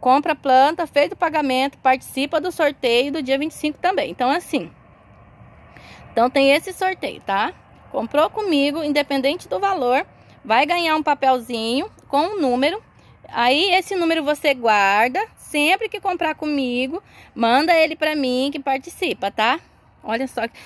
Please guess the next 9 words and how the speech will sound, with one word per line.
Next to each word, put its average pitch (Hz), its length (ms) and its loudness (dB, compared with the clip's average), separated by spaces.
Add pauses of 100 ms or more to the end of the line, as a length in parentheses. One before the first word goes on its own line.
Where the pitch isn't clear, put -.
(180)
Gente, 294 380 0
olha 285 340 0
que, - 380 -8
que, 269 300 -8 (240)
que 339 160 -2 (120)
planta 285 300 0
mais, 269 540 2 (360)
mais 320 240 0
arreganhada, 254 840 -2